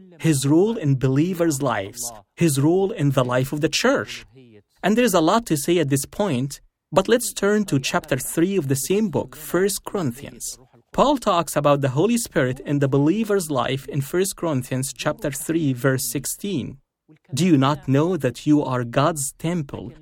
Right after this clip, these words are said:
and that God's Spirit dwells in you?" Contemplate these words carefully. He says, "You are God's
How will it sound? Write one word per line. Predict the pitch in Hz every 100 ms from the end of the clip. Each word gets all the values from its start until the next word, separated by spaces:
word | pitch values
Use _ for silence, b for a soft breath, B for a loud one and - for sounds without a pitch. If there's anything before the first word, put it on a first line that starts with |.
| - - -
and | 151
that | 151 165 139
God's | 151 180 160 - -
Spirit | - 196 151 113 -
dwells | 139 139 151 180 165 185
in | 160
you?" | 180 190 196 196 185 196 - 139 151 - -
Contemplate | - 277 254 175 - 165 143
these | 143 143 -
words | 127 117 -
carefully. | - 107 110 - - - - _ _ _
He | - 247
says, | 240 233 160 202 208
"You | 156 208 262 165
are | 139 139
God's | 127 170 208 233 - -